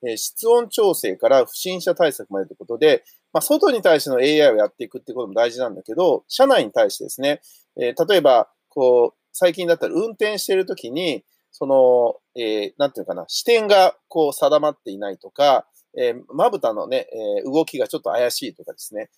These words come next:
えー、もしくは首がこういうふうにカクンカクしてると。ただ、この人ちょっと、あの、今眠たいんじゃないのとかですね、あの、居眠り運転しようとしてんじゃないのと思ったら、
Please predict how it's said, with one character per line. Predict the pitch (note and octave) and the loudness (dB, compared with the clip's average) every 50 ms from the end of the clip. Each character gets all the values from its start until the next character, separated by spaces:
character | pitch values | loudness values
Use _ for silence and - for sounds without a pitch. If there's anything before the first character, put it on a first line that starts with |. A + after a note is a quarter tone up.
| _ _ _ _ | _ _ _ _
え | C3+ B2 A#2+ A#2 | -2 0 0 0
ー、 | |
も | C3 E3 | 0 0
し | E3+ - | -2 -2
く | - C#3+ | 0 -2
は | A2+ - | -2 -2
首 | - D#3 D#3 E3+ | -4 -6 -2 0
が | E3+ E3 D3+ | 2 2 2
こ | - E3+ | 2 0
う | D#3+ | 0
い | |
う | D#3 | 0
ふ | D3+ | -2
う | |
に | C3 | -6
カ | - - - | -10 -12 -10
ク | - D#3 | -10 -8
ン | C3 | -6
カ | - F2+ - | -6 -8 -8
ク | - | -8
し | - | -12
て | - G2 | -12 -14
る | D#3 | -14
と。 | _ - G#2+ - _ _ - _ _ _ _ | _ -18 -18 -18 _ _ -20 _ _ _ _
た | - F#3+ | 0 4
だ、 | F3 D#3+ C#3+ | 4 4 4
こ | - F#3+ | 2 -2
の | G3 G#3+ | -6 -6
人 | F#3+ - D3+ C3 | -4 -4 -4 -2
ち | - | -2
ょ | E3+ | -4
っ | - | -2
と、 | - C3 A#2 A2 - _ _ _ | 0 0 0 0 0 _ _ _
あ | - A#2+ A#2+ | -10 -10 -6
の、 | A#2+ A2+ A2 G#2+ A2 | -4 -4 -4 -2 -4
今 | C#3+ D3 B2+ A2 A2 | -4 -4 -4 -6 -4
眠 | A#2+ B2+ C3+ D#3 D#3 | -4 -4 -2 -2 0
た | G#3 G3+ G3 | 0 0 0
い | E3+ | 0
ん | |
じ | C3 | -4
ゃ | A#2+ | -4
な | A#2+ A#2+ | -4 -6
い | G#2+ G2+ | -6 -6
の | G#2+ G#2+ | -8 -8
と | - - | -10 -12
か | - - | -16 -16
で | - - | -16 -16
す | - A#2+ | -10 -8
ね、 | B2 A#2+ A2+ - - - | -6 -6 -6 -8 -8 -10
あ | A2 A2+ | -10 -8
の、 | G#2+ G#2 G#2 G#2 G2+ G2 - - _ _ _ _ _ _ | -6 -6 -4 -4 -6 -6 -8 -12 _ _ _ _ _ _
居 | D3+ C#3 | -4 -2
眠 | D#3+ E3+ F3 F3+ | 0 0 0 -2
り | F#3+ | -2
運 | F#3+ | -4
転 | E3 G3 F#3+ | -4 -4 -4
し | - - D3+ | -4 -2 -4
よ | C3 | -4
う | - | -6
と | A2 | -6
し | - | -8
て | - B2 | -8 -8
ん | A2 | -6
じ | G#2+ | -4
ゃ | |
な | A2+ A2 | -4 -4
い | G#2+ | -2
の | A#2+ D#3 F#3 | -2 -2 -2
と | F3+ _ C3 | -2 _ -4
思 | B2+ B2+ | -4 -4
っ | - | 0
た | _ D3 | _ 2
ら、 | D#3+ F#3 E3+ C3+ - | 4 4 4 4 2